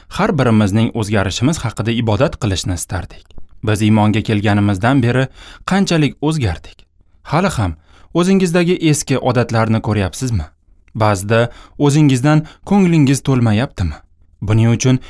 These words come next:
ibodat qilish kerak. Har birimiz uchun eng munosib namuna bor. Biz Masihning izdoshlari ekanmiz. Unga o'xshash bo'lishimiz kerak.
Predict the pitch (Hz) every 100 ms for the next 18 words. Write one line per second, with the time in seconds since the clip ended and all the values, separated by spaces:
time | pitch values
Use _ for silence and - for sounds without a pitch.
0 | - 185 175 147 113 - - 104 - -
1 | - - _ _ _ - - 208 185 185
2 | 170 156 160 165 156 - - 170 233 175
3 | 143 131 - 151 127 117 110 120 135 78
4 | - - _ _ _ - 101 120 131 -
5 | - - - 131 139 147 143 160 - 110
6 | 127 127 127 127 120 - 143 135 82 -
7 | _ - - - 175 196 202 151 180 151
8 | 131 120 - 98 98 - 85 -